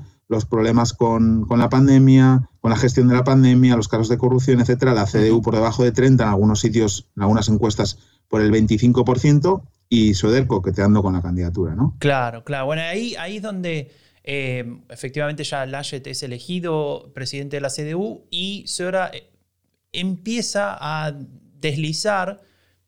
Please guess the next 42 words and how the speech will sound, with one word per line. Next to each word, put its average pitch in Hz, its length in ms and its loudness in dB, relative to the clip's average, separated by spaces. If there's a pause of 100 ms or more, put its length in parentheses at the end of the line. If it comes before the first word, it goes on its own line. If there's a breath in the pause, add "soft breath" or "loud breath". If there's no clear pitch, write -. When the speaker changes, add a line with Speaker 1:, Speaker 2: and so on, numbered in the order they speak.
(160)
Speaker 2:
sus - 280 -6
intenciones 180 680 -6
sin 185 140 -10
decirlas, 147 500 -8
¿no? 180 240 -10 (160)
¿Por 156 220 -6
qué? 269 160 -6
Porque 139 280 -8
tiene 175 180 -10
unos 156 120 -4
números 160 360 -6
en 139 100 -8
las 135 140 -8
encuestas 156 440 -8
que - 140 -12
son 160 220 -8
muy 151 200 -8
potentes, 123 720 -8 (600)
y 190 160 -2
hace, 233 500 -6
eh, 151 580 -8
una 196 200 -6
jugada 220 240 -4
maestra, 151 680 -8
la 123 120 -4
verdad, 135 380 -6 (480 soft breath)
que 139 100 -4
lo 127 80 2
marcaba 160 420 -2
toda 185 160 -4
la 160 120 -6
prensa 156 260 -8
alemana 147 340 -8
en 147 60 -8
los 123 160 -10
últimos 147 300 -14
días, 170 440 -8
y 151 100 -16
tiene 226 240 -6
que 190 120 -6
ver 202 220 -4
con 165 400 -8